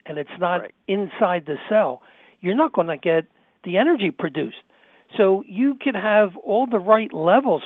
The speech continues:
Speaker 1: floating around in the blood, but if your temp-, and this is why it's so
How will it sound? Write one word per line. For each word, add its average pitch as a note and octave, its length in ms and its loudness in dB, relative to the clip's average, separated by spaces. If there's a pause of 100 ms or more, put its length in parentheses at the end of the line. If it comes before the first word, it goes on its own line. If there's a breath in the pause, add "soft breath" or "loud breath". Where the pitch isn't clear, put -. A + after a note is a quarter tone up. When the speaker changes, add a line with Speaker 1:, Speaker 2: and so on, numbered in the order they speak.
(100)
Speaker 1:
floating F#3+ 300 2
around F3+ 280 0
in E3+ 80 -4
the D#3 80 -4
blood, E3 420 -2 (600 soft breath)
but E3+ 140 4
if F3 160 -2
your F#3+ 100 -2
temp-, G#3+ 380 -2
and A3+ 240 -8
this A3+ 160 -4
is G3 120 -8
why G3 400 -2
it's F#3 180 -10 (120)
so G3 260 -2